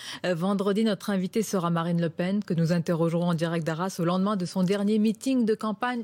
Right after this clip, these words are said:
Évidemment, c'est l'égalité des temps de parole qui, euh, s'impose.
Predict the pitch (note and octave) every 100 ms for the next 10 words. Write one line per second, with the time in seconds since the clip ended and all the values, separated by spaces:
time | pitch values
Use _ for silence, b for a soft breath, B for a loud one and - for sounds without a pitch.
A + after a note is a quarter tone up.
0 | - A#3 G3+ G3 G3 G#3 A3+ G3 F#3+ F#3
1 | F#3+ G#3+ F#3+ F3 G#3+ - G#3+ F#3+ F3+ D3+
2 | C#3+ B B B - F#3 E3+ D#3+ D3+ D3
3 | - B - F3+ E3+ D#3 C#3 C3